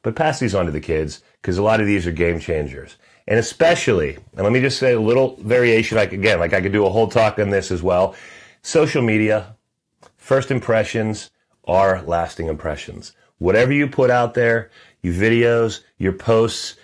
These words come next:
your comments, your shares, that is a reflection of you.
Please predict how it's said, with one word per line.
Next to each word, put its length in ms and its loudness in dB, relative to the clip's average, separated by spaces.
your 120 -2
comments, 840 -2
your 120 -2
shares, 680 0
that 160 2
is 140 0
a 60 0
reflection 500 -2
of 100 -6
you. 260 -8